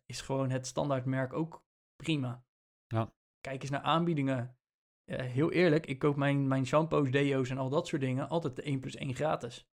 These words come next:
Speaker 1: En dat, dat zijn de makkelijkste besparingen. Dan wil ik het ook nog even hebben over standaarden.
Speaker 2: Mhm.
Speaker 1: Want,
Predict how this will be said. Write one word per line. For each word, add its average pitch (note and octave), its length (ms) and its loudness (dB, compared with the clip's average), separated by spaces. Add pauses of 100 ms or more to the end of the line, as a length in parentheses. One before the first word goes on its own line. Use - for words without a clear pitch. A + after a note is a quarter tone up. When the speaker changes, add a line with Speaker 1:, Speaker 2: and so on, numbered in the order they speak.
(760)
Speaker 1:
En C#3+ 100 2
dat, C#3 260 0
dat D#3+ 160 4
zijn E3 160 6
de D#3+ 60 6
makkelijkste F#3+ 480 4
besparingen. C3 680 4 (1200)
Dan E3+ 260 2
wil F3+ 120 4
ik F3+ 80 4
het F3+ 120 -4
ook G#3 100 6
nog G#3 100 2
even F3 240 2
hebben F3+ 220 2
over C#3 180 0
standaarden. C3+ 720 -2 (880)
Speaker 2:
Mhm. G2 280 4 (220)
Speaker 1:
Want, C#3 380 0